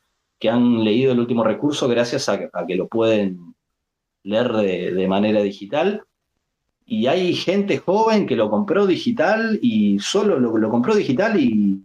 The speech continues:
y no lo compró físico porque le gusta con, leer historieta digital también, ¿no? Es como que hay que ser conscientes también de eso, de que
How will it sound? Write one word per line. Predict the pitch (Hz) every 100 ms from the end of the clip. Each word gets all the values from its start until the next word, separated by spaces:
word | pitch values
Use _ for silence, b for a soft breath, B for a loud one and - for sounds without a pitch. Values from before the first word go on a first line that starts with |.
| _
y | 90 92 98
no | 160
lo | 208
compró | 139 123 -
físico | - 214 - 127
porque | 110 107
le |
gusta | 127 - 151
con, | 123 113 101 101
leer | 120
historieta | 147 - 113 127 117 98 92
digital | - 101 208 165
también, | - 95 - 254
¿no? | 165 247 240 _ _
Es | - -
como | 127 117
que | 104 104 98 95 90
hay | 131
que | 165
ser | - -
conscientes | 147 123 165 196 196
también | 120 127 147
de | 165
eso, | 175 - 98
de | 92
que | 92 90